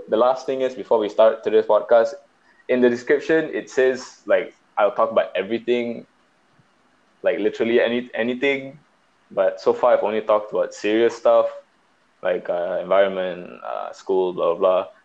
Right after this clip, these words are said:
So, uh, today we're gonna talk about another serious thing, but, so I'll get into, like, more casual stuff later in the future. But today, I'm gonna talk about religion, and I'm joined with my friend. You wanna introduce yourself?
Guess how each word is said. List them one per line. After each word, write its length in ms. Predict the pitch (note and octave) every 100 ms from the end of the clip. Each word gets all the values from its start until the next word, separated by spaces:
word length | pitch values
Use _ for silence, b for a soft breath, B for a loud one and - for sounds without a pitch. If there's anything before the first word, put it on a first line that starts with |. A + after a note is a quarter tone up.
| _
So, 680 | _ - G2+ F#2+ F#2+ F#2 - - - -
uh, 160 | B2 A#2
today 220 | B2+ C3+
we're 100 | B2
gonna 160 | A#2+
talk 160 | - A2+
about 160 | A2+ G2
another 240 | A2 G#2+
serious 320 | - G2 G2
thing, 240 | - G2 G2
but, 300 | F2+ E2+ -
so 160 | -
I'll 160 | - A#2
get 180 | E3 C3+
into, 260 | C3 C#3+
like, 220 | A#2+ G2+
more 240 | G2 A2 G#2+
casual 540 | - G#2 G#2 G#2+ A2 - _
stuff 480 | - G#2+ G#2 - _ _
later 220 | - G2 G2
in 80 |
the 60 | F2+
future. 420 | F#2 F#2 - F2+
But 260 | F2 F2 - b b b -
today, 400 | B2 C3+ C#3 C#3+ - _ _ _ _ _ _ -
I'm 80 | A2
gonna 160 | A2+
talk 240 | A2 A2+ -
about 220 | G2 F#2+
religion, 420 | G#2+ G#2+ A#2 A#2
and 160 | - G2+
I'm 240 | F#2+ - _ _
joined 300 | A#2+ A2+ A2
with 160 | G#2 - - _
my 100 | G2+
friend. 420 | - A#2+ A#2+ - - _ _ _ -
You 80 | G#2+
wanna 100 | G#2
introduce 320 | G#2 A2 A2
yourself? 380 | - A#2 A#2 -